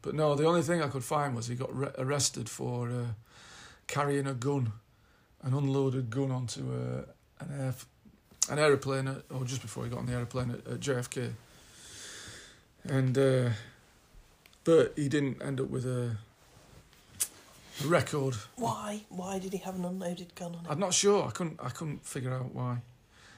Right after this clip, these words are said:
Speaker 1: But anyway, basically they let him off if he did an advert. Um, he had to do, like, a, a T V advert.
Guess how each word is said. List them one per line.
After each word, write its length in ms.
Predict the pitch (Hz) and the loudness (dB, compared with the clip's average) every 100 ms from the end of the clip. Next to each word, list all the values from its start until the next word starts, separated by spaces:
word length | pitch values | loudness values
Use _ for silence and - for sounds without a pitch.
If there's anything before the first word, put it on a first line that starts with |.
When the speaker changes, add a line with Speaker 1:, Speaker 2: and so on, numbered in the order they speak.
| - | -4
Speaker 1:
But 120 | - | 2
anyway, 460 | 175 156 143 135 - - - 135 | 4 4 4 2 -2 -8 -4 4
basically 400 | 139 131 139 135 | 4 4 0 0
they 140 | 135 | 2
let 180 | 139 151 | 2 2
him 140 | 143 | 2
off 320 | 139 120 - - | 0 -2 -6 -8
if 180 | - 135 | -6 -4
he 60 | |
did 200 | 135 135 | -2 -2
an 100 | 139 | 2
advert. 480 | 156 151 127 127 131 - - - - - - - - - - - - - - - - - | 2 2 -2 -4 -4 -10 -20 -20 -20 -20 -20 -20 -20 -20 -20 -20 -20 -20 -20 -20 -20 -8
Um, 540 | 143 135 139 135 131 104 - - - - - - - - - - | -2 0 0 -2 -2 -2 -8 -20 -20 -20 -20 -20 -18 -20 -16 -6
he 100 | 139 | -4
had 100 | 120 | -2
to 80 | 131 | -2
do, 100 | 135 | -2
like, 200 | 135 135 | -2 -2
a, 40 | 131 | -4
a 180 | - 131 | -4 -4
T 220 | - 151 131 | -2 0 0
V 180 | 135 | -2
advert. 400 | 127 120 123 131 | -2 -4 -6 -6